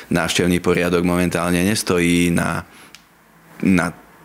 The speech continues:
tej petícii, ktorá v minulosti ho určitým spôsobom pozastavila. Takže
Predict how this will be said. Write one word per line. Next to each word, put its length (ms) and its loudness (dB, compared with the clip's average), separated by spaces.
tej 240 2
petícii, 640 0
ktorá 320 0
v 160 0
minulosti 640 2
ho 240 2
určitým 320 0
spôsobom 480 0
pozastavila. 640 0
Takže 320 -2